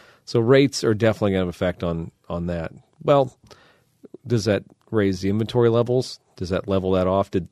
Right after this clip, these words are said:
did it help stop inflation? I don't know. I, I wouldn't argue that, but same thing with housing. Did it slow down the housing market?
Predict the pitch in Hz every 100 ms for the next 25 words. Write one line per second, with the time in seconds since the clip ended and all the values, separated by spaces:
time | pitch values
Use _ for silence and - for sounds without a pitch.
0 | _ _ - 107 98 92 95 98 - -
1 | 92 104 95 101 98 - 104 101 - -
2 | - - - - - - - 73 - -
3 | 82 73 78 78 78 - - - 113 98
4 | 101 92 110 123 69 69 _ 90 76 -
5 | 95 98 90 98 110 107 107 135